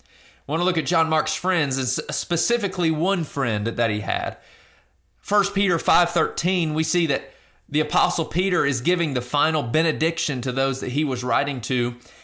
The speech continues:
in his epistle. And he says so-, something very interesting in chapter five, verse thirteen, "The church that is at Babylon,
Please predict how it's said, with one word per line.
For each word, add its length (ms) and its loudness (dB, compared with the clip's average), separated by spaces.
in 120 -2
his 200 0
epistle. 680 -2
And 140 2
he 80 2
says 440 4
so-, 280 0
something 340 0
very 260 2
interesting 560 -2
in 200 -4
chapter 380 0
five, 420 4
verse 260 2
thirteen, 600 0
"The 100 -2
church 460 0
that 160 0
is 100 0
at 140 -2
Babylon, 640 2